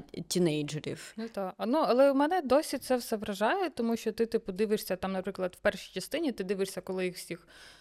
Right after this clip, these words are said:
Speaker 2: ведуть на оцю з-, головну площу, де мають вибрати людей, які поїдуть, які будуть цими, як його там холєра звати, забула. Коротше, які будуть представниками твого
Speaker 1: Мгм.
Speaker 2: округу. І там, типу, стоять діти, діти, діти,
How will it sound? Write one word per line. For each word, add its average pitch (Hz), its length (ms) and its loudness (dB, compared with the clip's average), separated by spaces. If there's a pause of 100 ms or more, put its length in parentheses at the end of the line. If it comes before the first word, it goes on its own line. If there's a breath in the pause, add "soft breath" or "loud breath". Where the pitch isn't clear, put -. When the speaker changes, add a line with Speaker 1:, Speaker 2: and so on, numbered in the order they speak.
Speaker 2:
ведуть 196 360 0
на 180 140 0
оцю 175 460 -2
з-, 170 200 -10
головну 185 360 0
площу, 254 460 0
де 214 140 0
мають 208 380 -2
вибрати 190 520 -2
людей, 185 340 0
які 175 220 -6
поїдуть, 175 540 -6
які 185 260 -6
будуть 175 380 -8
цими, 160 380 -8
як 156 340 -10
його 156 200 -10
там 160 400 -12
холєра 151 440 -10
звати, - 360 -14
забула. 170 440 -8 (720 soft breath)
Коротше, 185 340 -4
які 190 140 -8
будуть 190 260 -4
представниками 175 760 -4
твого 208 380 0
Speaker 1:
Мгм. 165 220 -2
Speaker 2:
округу. 165 420 -6 (460 loud breath)
І 180 60 -10
там, 349 380 2
типу, 208 480 -2
стоять 208 380 4
діти, 208 260 -2
діти, 185 280 -4
діти, 294 420 2